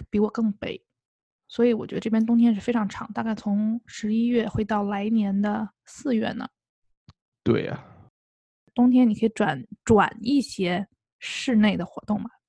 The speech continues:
Speaker 2: 哎，我去计划一下，嗯。
Speaker 1: 计划计划，给我们大家展示展示。
Speaker 2: 嗯，好。哎，对，还有关于咱们的 podcast，上周我居然被两个人同时催更了，感觉还是挺不错的。
Speaker 1: 是啊，是啊，催更的感觉很好，
Speaker 2: 嗯。
Speaker 1: 对不对？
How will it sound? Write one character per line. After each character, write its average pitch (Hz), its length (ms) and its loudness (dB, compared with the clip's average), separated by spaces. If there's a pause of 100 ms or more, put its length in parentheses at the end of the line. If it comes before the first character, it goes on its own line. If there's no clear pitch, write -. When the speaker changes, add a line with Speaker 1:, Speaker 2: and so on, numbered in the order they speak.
(580)
Speaker 2:
哎， 107 220 0
我 104 60 2
去 110 140 2
计 110 120 4
划 101 160 4
一 101 40 -4
下， 107 200 -8 (340)
嗯。 107 260 -4 (720)
Speaker 1:
计 240 200 -2
划 214 140 2
计 202 100 -2
划， - 300 -2
给 208 60 2
我 202 40 2
们 190 80 4
大 208 100 2
家 220 120 2
展 - 180 -2
示 - 100 -2
展 233 160 -6
示。 - 140 -16 (600)
Speaker 2:
嗯， 104 260 -4
好。 - 240 -6 (960)
哎， 113 140 -2
对， 123 120 -4
还 117 140 0
有 113 100 4
关 123 180 4
于 131 60 4
咱 117 140 -2
们 120 80 -2
的 117 100 4
podcast， - 540 -2 (560)
上 120 200 4
周 120 140 8
我 110 100 10
居 110 120 2
然 110 160 4
被 120 220 2
两 95 220 -6
个 104 80 -6
人 104 140 -2
同 110 180 -6
时 110 120 -4
催 - 200 0
更 120 200 2
了， 113 100 -2
感 101 160 0
觉 107 80 4
还 107 120 2
是 117 60 6
挺 107 160 0
不 104 80 -4
错 123 220 -6
的。 110 100 -10 (600)
Speaker 1:
是 - 380 -4
啊， 202 140 0
是 - 220 -6
啊， 220 200 -4
催 - 180 2
更 226 160 6
的 226 60 8
感 202 160 4
觉 202 80 0
很 202 180 4
好， 208 160 2
Speaker 2:
嗯。 208 40 -4
Speaker 1:
对 208 100 2
不 185 60 -4
对？ - 140 0